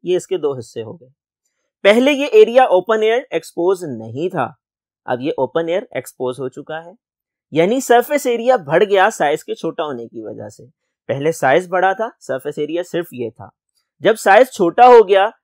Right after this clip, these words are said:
सरफेस एरिया ज्यादा हो गया। किसी भी जिस्म की जिसामत जितनी बड़ी होगी, उतना उसका सरफेस एरिया कम होगा, और जिसामत जितनी छोटी होगी, उतना सरफेस एरिया ज्यादा होगा। यही वजह है,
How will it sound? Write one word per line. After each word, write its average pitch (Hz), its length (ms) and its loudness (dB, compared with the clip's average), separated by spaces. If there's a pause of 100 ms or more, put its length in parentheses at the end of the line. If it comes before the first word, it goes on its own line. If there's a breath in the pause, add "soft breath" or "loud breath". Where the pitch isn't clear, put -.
(120)
सरफेस 185 460 -4
एरिया 196 340 0 (100)
ज्यादा 147 320 -6
हो 123 160 -8
गया। - 260 -16
किसी 208 220 -4
भी 262 140 -4
जिस्म 247 320 0
की 269 200 -8
जिसामत 190 480 0
जितनी 185 360 -8
बड़ी 151 300 -8
होगी, 170 340 -8
उतना 143 280 -14
उसका 151 220 -10
सरफेस 135 400 -10
एरिया 139 240 -8
कम 143 240 -10
होगा, 123 360 -16 (380)
और 135 120 -6
जिसामत 156 520 -4
जितनी 127 460 -12
छोटी 135 400 -10
होगी, 175 400 -10
उतना 131 240 -14
सरफेस 127 400 -12
एरिया 139 320 -8 (340)
ज्यादा 120 380 -4
होगा। 113 380 -12 (380)
यही 143 180 -2
वजह 131 260 -2
है, 123 300 -8